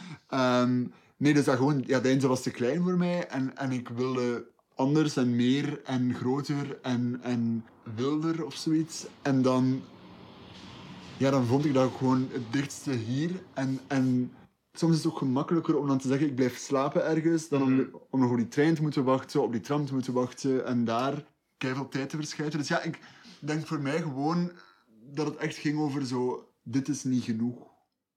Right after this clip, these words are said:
Speaker 1: Ehm,
Speaker 2: Daar herken
Speaker 1: qua
Speaker 2: ik wel.
Speaker 1: plaats. En dat is geen, allee, het was een veilige omgeving om in mijn middelbare school te
Speaker 2: Mhm.
Speaker 1: zitten en whatever, maar zo, ja, daarna was dat gewoon niet meer voldoende.
Speaker 2: Ja, zo, ik wil wel zo wat meer of zo.
Speaker 1: Ja.
Speaker 2: Of zo, het mag wel wat meer prikkelen.
Speaker 1: Ja.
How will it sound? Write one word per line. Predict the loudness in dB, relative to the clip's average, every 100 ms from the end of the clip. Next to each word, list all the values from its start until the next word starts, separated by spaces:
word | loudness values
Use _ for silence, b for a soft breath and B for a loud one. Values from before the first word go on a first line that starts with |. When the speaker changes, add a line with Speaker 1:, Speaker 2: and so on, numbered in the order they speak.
| _ _ _ _ _
Speaker 1:
Ehm, | -4 -2 0 -2
Speaker 2:
Daar | -4 -8
herken | -8
Speaker 1:
qua | -2 0
Speaker 2:
ik |
wel. | 0
Speaker 1:
plaats. | -2 -2 -2 -4 -10 -14 -18 B B _
En | 0
dat | 2 2 0 -4
is | -6 -2
geen, | 2 4 2 0
allee, | 0 0 -2
het | -8 -8
was | -4
een | -2 -2
veilige | -2 -2
omgeving | -2 -2 -2 -2
om | -2
in |
mijn | -4 -4
middelbare | -4 -2 -4
school | -6 -8 -8
te | -2
Speaker 2:
Mhm. | 0 0
Speaker 1:
zitten | 0 -2 -4
en | -6 -8
whatever, | -8 -6 -6 -6 -6
maar | -6
zo, | -6 -6
ja, | -8 -8 -10
daarna | -12 -8 -6 -6
was | -8
dat | -8
gewoon | -8 -4
niet | -2
meer | -2 -4 -12 _ _ _
voldoende. | -10 -8 -6 -8 -6
Speaker 2:
Ja, | -4
zo, | -2 -2 -6 _ _
ik | -16 -2
wil | 0
wel | 2 0
zo |
wat | -2 -4
meer | -4 -6 -6
of | -10
zo. | -8 -2
Speaker 1:
Ja. | 0 0
Speaker 2:
Of | -4
zo, | -6
het | -6
mag | -4
wel | 0 0
wat | 0
meer | -4
prikkelen. | -8 -14 -12 -14 -14 -14
Speaker 1:
Ja. | -8 -8